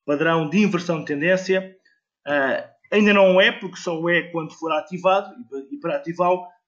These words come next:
terá que quebrar esta neckline, mas, eh, até a nível de volumes e de divergências,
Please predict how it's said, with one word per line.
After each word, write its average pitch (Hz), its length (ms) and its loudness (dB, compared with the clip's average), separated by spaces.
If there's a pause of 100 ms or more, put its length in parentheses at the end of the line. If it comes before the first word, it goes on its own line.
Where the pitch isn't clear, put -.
terá 170 180 -2
que - 100 -16
quebrar 156 300 -4
esta 156 180 -6
neckline, 180 480 0 (480)
mas, 175 400 -2 (400)
eh, 123 380 -4
até 185 480 0
a 147 40 0
nível 165 600 -2 (140)
de 190 140 0
volumes 180 760 0 (180)
e 175 400 -6
de 180 280 0
divergências, 175 720 -4